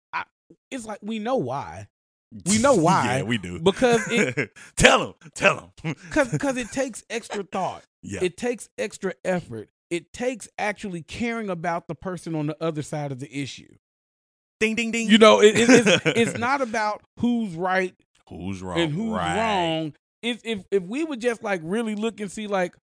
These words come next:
Speaker 1: there is a human being on the other side of this issue.
Speaker 2: Right. Right.
Speaker 1: You know, there, there are a gr-, there's a whole group of people who feel excluded.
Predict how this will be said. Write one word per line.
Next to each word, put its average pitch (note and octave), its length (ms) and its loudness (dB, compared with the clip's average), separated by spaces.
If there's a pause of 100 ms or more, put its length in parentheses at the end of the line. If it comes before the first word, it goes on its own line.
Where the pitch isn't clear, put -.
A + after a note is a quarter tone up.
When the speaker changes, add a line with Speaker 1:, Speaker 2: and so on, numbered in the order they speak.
(260)
Speaker 1:
there G#3+ 300 2
is A#3 300 -4
a F3 80 -2
human F3 360 -6
being E3 260 2
on D3 100 0
the C#3+ 100 -4
other C3+ 180 -4
side B2 280 -4
of A2+ 60 -12
this A2+ 180 -12
issue. A#2 400 -14 (160)
Speaker 2:
Right. E2 460 -6 (600)
Right. D#2 440 -10 (100)
Speaker 1:
You F#3+ 140 -2
know, G#3 160 -2
there, B3 460 4
there F#3+ 360 0
are G#3 600 -4 (180)
a F#3 100 0
gr-, C#3 240 -12 (100)
there's A3 320 -2
a E3+ 80 -6
whole G#3 440 -2
group F3 560 -8
of D3+ 240 -2
people F#3 500 -12 (320)
who F3 140 -8
feel F#3+ 440 -6 (120)
excluded. D3 840 -8